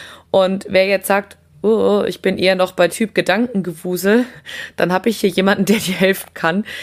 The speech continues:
Ich verlinke auf jeden Fall Steffis, äh, Kontaktdaten in den Shownotes. Und die nächsten zwei Wochen werden im Podcast auch nochmal ganz viele Posts zu den Themen kommen, die wir heute auch besprochen haben. Und auch, ähm, zu Themen, die wir nicht besprochen haben. Ich hab nämlich noch ein paar Fragen für dich,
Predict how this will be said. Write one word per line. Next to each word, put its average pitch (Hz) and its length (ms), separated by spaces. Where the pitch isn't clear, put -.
Ich 208 140
verlinke 196 460
auf 185 80
jeden 196 220
Fall 185 280
Steffis, 196 640
äh, 180 140
Kontaktdaten 185 680
in 190 120
den 196 160
Shownotes. 180 540
Und 175 340
die 196 60
nächsten 226 300
zwei 226 180
Wochen 208 300
werden 185 240
im 196 140
Podcast 202 500
auch - 60
nochmal 190 240
ganz 226 320
viele 196 180
Posts - 680
zu 214 120
den 185 200
Themen 196 320
kommen, 190 300
die 175 100
wir 185 100
heute 180 220
auch - 40
besprochen - 460
haben. 220 320
Und 226 360
auch, 196 460
ähm, 180 560
zu - 120
Themen, 202 180
die 196 80
wir 233 80
nicht 277 100
besprochen - 420
haben. 151 260
Ich 240 100
hab - 100
nämlich 170 220
noch 175 80
ein - 20
paar 165 120
Fragen 165 280
für 180 100
dich, 190 220